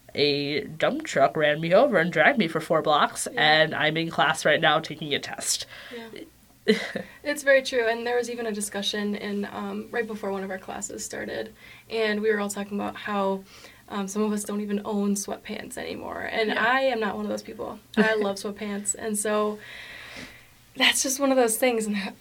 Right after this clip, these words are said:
Speaker 2: I really hate jeans. Jeans are for when I'm feeling good. I have a good day. And so that's been really hard, too, because people are like, "Why do you always wear sweatpants?" And, you know, they're like, "Wow, she's so sporty." And <laughs> no,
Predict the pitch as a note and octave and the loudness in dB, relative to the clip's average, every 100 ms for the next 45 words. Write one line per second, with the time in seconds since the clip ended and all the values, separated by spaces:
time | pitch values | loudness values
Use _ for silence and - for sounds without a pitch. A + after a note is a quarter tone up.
0 | - G#3+ A#3 A#3+ C4 D4 - _ A3 G#3+ | -4 2 6 6 6 -2 -12 _ -6 0
1 | G#3+ A3 A3 A3+ G#3+ - B3+ B3+ C4+ C4+ | 4 4 2 -2 -8 -4 0 2 0 -2
2 | - - - - - G#3 A3+ B3+ B3+ A#3+ | -6 -8 -20 -20 -18 -6 2 4 4 2
3 | A#3+ G3+ G3+ G#3 G#3+ G#3 G#3+ G#3+ G#3 D#3 | 0 -2 2 2 2 0 -2 -2 -2 -4
4 | G#3 G#3 A3+ G#3+ G#3 G#3 G3+ - D#2+ A3+ | -4 -6 -2 -2 -2 -6 -4 -2 -2 -4
5 | - - A#3+ A3+ G#3+ A3+ A3 G#3+ G#3 - | -10 -6 -2 0 0 4 4 4 2 -2
6 | - G#3+ G#3+ G#3+ - C4+ C4+ C4 C4 A#3 | -4 -2 -2 -4 -4 0 0 2 -2 -4
7 | - B3 G#3 G3+ G#3 - G#3 A3 A3 G#3 | -6 -8 -8 -6 -8 -8 -10 -8 -8 -8
8 | G#3+ C#4 D4+ D4 B3+ A#3+ A3 - - - | -8 -8 -8 -8 -10 -10 -10 -10 -14 -16
9 | - - - - G#3+ G3+ G3+ G#3 G#3+ - | -16 -14 -12 -4 -2 0 0 -4 -6 -10
10 | - C4+ B3+ A3 G#3 A3+ A3+ - A#3+ B3+ | -8 -6 -6 -6 -6 -4 -4 -4 0 0
11 | D4 - G#3 G#3 A3+ A#3 B3 C#4 D#4 B3 | 0 -2 -4 -6 -10 -10 -10 -6 -2 -2